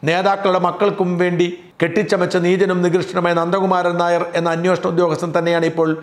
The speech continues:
ബാലഭാസ്കറിന്റെ മരണവും അന്വേഷിക്കുന്ന വിചിത്രമായ കാര്യമാണ്. നമുക്ക് പലപ്പോഴും മനസ്സിലാക്കാൻ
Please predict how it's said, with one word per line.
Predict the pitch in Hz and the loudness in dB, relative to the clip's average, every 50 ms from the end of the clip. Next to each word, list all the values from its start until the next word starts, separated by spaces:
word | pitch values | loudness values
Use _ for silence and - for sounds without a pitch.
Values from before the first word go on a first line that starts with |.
| - - - - - | -10 -18 -20 -8 -4
ബാലഭാസ്കറിന്റെ | 120 135 147 170 190 196 185 185 180 175 180 - 170 165 170 | -2 0 0 0 0 0 0 0 0 -2 -2 -4 -4 -2 -2
മരണവും | 160 165 165 165 165 170 170 165 | 0 0 0 0 0 0 0 0
അന്വേഷിക്കുന്ന | 165 160 175 165 170 - 170 147 165 160 | 0 0 0 -2 -2 -4 -4 -4 -2 -2
വിചിത്രമായ | 156 151 151 147 180 175 - 170 170 165 160 160 | -2 -2 -2 -2 -2 -2 -2 -2 0 0 0 0
കാര്യമാണ്. | 156 160 156 151 151 131 127 123 117 117 110 95 - - - - _ - - - - - | 0 0 0 0 0 -2 -2 -4 -4 -6 -8 -10 -12 -18 -20 -20 _ -20 -20 -18 -8 -4
നമുക്ക് | 131 156 180 165 202 | -2 -2 0 0 0
പലപ്പോഴും | 190 196 185 190 185 190 185 190 180 | 2 0 0 0 0 0 0 0 0
മനസ്സിലാക്കാൻ | 180 175 180 175 - 208 202 196 190 185 185 180 185 180 185 | 0 0 0 0 0 0 2 2 2 0 0 0 -2 -2 -2